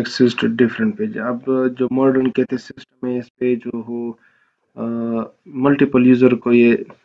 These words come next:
access देते कि जो different pages को जो है वो access करें।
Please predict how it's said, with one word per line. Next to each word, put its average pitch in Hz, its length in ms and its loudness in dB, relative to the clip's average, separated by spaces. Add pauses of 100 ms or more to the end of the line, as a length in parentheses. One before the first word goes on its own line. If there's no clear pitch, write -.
(120)
access 131 320 0
देते 123 260 0
कि 117 180 2
जो 117 160 2
different 117 440 0
pages 113 280 -4
को 113 220 -10
जो 113 160 -8
है 113 200 -6
वो 113 120 -2
access - 340 -8
करें। - 260 -16